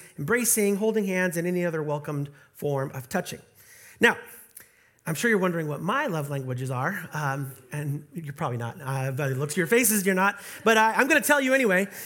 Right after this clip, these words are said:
Uh, so my love languages, and they say you can have two or three. So mine are, uh, touch, words of affirmation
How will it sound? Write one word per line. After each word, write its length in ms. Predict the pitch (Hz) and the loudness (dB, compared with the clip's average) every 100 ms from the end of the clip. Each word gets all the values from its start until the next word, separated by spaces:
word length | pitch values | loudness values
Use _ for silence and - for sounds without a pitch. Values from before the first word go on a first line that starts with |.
| - - | -14 0
Uh, 240 | 214 214 208 | 4 4 4
so 280 | - 240 226 | 4 4 6
my 260 | 226 285 | 6 4
love 200 | 349 277 | 4 4
languages, 580 | 214 180 170 151 170 190 | 2 0 -2 -2 0 2
and 100 | 196 | 2
they 60 | 214 | 4
say 160 | 277 | 2
you 60 | 285 | 0
can 120 | 277 | 0
have 160 | 233 226 | 0 -2
two 140 | 220 | -2
or 60 | 185 | -2
three. 220 | 180 147 | -2 -4
So 160 | 131 170 | -2 0
mine 280 | 185 208 | 2 4
are, 340 | 220 185 170 - - - _ - | 2 2 0 -4 -14 -20 _ -4
uh, 160 | 143 | -2
touch, 580 | - - 190 - - - - - - _ - | -2 0 0 0 -6 -12 -18 -20 -20 _ -10
words 200 | 156 208 | 0 0
of 60 | 226 | 2
affirmation 800 | 240 240 - 214 170 170 170 | 2 0 -4 -4 -4 -4 -8